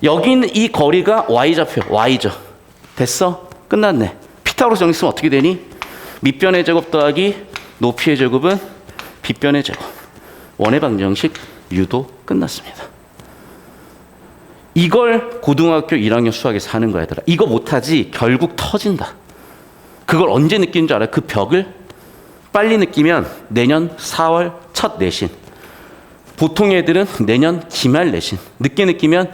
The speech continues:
내년 이 학기 중간 내신, 벌써 일 학년 내신이 다 날아간 다음에 어떡하지가 돼버려요. 근데 방향을 못 바꿔. 왜? 이미 듣고 있던 수업이 있고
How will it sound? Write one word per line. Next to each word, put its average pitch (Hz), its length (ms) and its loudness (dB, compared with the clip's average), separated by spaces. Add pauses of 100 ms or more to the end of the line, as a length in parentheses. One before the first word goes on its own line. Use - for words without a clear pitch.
(280)
내년 131 420 0
이 160 200 0
학기 175 280 -2
중간 104 380 0
내신, 82 240 -4
벌써 123 320 -2
일 117 160 0
학년 127 220 0
내신이 101 300 -2
다 - 200 -6
날아간 113 440 0
다음에 92 420 0 (260)
어떡하지가 - 600 -2
돼버려요. 78 440 -6 (960)
근데 151 400 2
방향을 117 440 0
못 87 200 -4
바꿔. - 300 -2
왜? 160 380 2
이미 120 180 4
듣고 - 300 -2
있던 113 180 -2
수업이 143 360 0
있고 165 380 -2